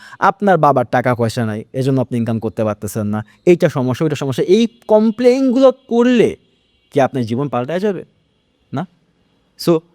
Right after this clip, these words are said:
আপনার জীবনে শুধুমাত্র একটা জিনিসের উপর আপনার নিয়ন্ত্রণ আছে, সেটা হচ্ছে আপনার নিজের উপরে। নিজের উপর কাজ করা শিখেন।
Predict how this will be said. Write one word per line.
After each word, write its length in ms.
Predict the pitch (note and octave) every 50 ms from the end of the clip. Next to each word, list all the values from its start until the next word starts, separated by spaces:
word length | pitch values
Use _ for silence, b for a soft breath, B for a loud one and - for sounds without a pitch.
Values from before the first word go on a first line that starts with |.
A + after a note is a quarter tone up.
| _ _ _
আপনার 480 | - C3+ F#3 - _ - A3+ B3 B3 A#3
জীবনে 320 | F#3 A3+ G3+ A#3 B3 B3+
শুধুমাত্র 520 | A#3+ - A3+ A#3 A#3 B3 A#3+ - - A#3+
একটা 300 | G#3+ G#3+ A3 - - C4+
জিনিসের 380 | C4 A#3+ B3+ B3+ B3+ - C#4 B3
উপর 160 | A#3+ - B3
আপনার 200 | A#3 - A3+ A3
নিয়ন্ত্রণ 400 | G3+ G3 G#3 G#3+ G#3+ G#3 - F#3+
আছে, 240 | C3 - - - - - _ _ _
সেটা 200 | - E3+ D#3+ F#3+
হচ্ছে 280 | F3+ - - - - - - _
আপনার 500 | D3 D3 - _ - F3+ F3+ F3 E3 D3
নিজের 320 | D3 D3+ E3+ F3 A#3 A#3
উপরে। 340 | A#3 A3+ G3+ - D#3+ - - - _ _ _ _ _ _ _ _ _
নিজের 300 | B2 C3+ D3+ D3+ G#3+ G#3+
উপর 200 | B3 A#3 - B2+
কাজ 240 | - - G3+ G3+ -
করা 220 | - A3 G#3 G#3
শিখেন। 400 | G#3 - - G3 - - C3 -